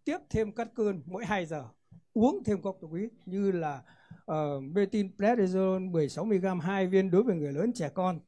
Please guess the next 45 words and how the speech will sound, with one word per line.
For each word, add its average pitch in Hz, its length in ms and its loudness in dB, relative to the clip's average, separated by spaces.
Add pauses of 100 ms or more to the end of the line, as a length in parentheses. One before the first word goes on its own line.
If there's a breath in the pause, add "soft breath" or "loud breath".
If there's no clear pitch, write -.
(240)
bốn 202 220 0
mi-li-gam 175 360 -4
hai 170 180 -4
viên 165 220 -4
trẻ 143 180 -14
con 170 280 -6
nói 196 140 -4
chung. 285 220 6 (1000)
Còn 147 240 -10
thấp - 180 0
hơn 226 200 6
nữa 233 140 -2
chúng 214 140 -10
ta 185 100 -8
lại 127 120 -12
giảm 123 220 -12
liều, 147 200 -4 (640 soft breath)
đi 247 180 8
ngay 196 180 2
bác 202 160 -4
sĩ. 226 200 -12 (560)
Và 202 340 -2 (680)
nếu 214 340 6
tình 226 140 2
trạng 220 300 0
càng 269 280 2
ngày 247 120 4
càng 233 200 -2
nặng 170 160 -8
sau 254 160 -4
một 202 160 0
giờ 170 220 2 (180)
thì 170 140 -2
xịt - 440 -12 (120)
thêm 226 300 4 (340)
nhanh 269 260 2
hơn 254 300 6
hai 254 340 -2
mươi 269 200 -2 (100)
phút 311 180 -14
một 175 160 0
lần 165 260 0 (220)
thuốc 240 220 0
cắt 226 200 -6
cơn, 196 220 -2